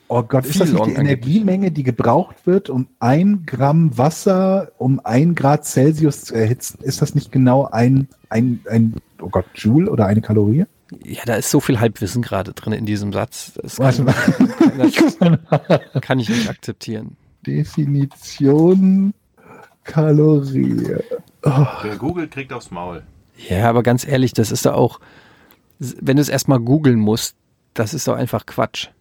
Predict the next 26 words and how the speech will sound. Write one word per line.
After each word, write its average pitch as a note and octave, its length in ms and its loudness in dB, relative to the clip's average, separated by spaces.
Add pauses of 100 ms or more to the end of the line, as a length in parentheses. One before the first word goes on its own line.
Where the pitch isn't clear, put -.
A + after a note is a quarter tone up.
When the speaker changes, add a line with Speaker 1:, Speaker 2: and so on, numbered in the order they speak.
(120)
Speaker 1:
Eine C#3+ 220 2
Kalorie D#3+ 680 4
ist E3+ 400 -2
die, B2+ 320 2 (120)
in C3 80 -2
der B2+ 120 4
gängigen E3 320 2
Definition C#3+ 520 0
nach D#3+ 120 2
die A#2+ 160 -4
Wärmemenge, C#3+ 380 2
die C3 80 0
erforderlich, E3 760 0
um B2+ 160 0
unter C3 160 0
bestimmten B2+ 400 -2
Bedingungen C#3 380 2
ein C3 180 2
Gramm C3 200 2
Wasser C#3+ 240 0
um A2+ 80 2
ein A#2+ 140 2
Grad B2+ 180 0
Celsius A#2+ 340 0
zu C#3 120 -4
erwärmen. A2+ 440 0